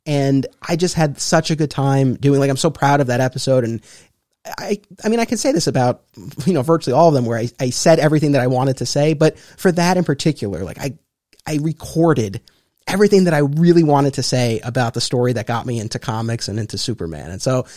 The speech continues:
that one definitely stands out. And then, not just saying this because you're here, but the first Snyder episode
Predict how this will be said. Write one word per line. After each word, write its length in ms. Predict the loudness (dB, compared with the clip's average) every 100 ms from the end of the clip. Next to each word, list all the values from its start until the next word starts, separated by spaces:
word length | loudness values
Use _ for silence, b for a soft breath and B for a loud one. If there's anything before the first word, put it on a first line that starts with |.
| B
that 220 | -2 2 2
one 120 | 4
definitely 380 | 2 0 -4 -4
stands 320 | -6 -8 -6
out. 280 | -6 -6 -10 b b b b b
And 160 | -6 -4
then, 440 | -2 0 0 -2 _ _ _ _ _ _ 0
not 180 | 2 4
just 160 | 2
saying 180 | 2 0
this 140 | 0 -4
because 320 | -4 -4 -2
you're 80 | 0
here, 280 | 2 2
but 240 | 2 -2 -4 b
the 80 | -6
first 420 | -4 -4 -2 -2
Snyder 340 | 2 4 4 0
episode 580 | -2 -6 -6 -8 -12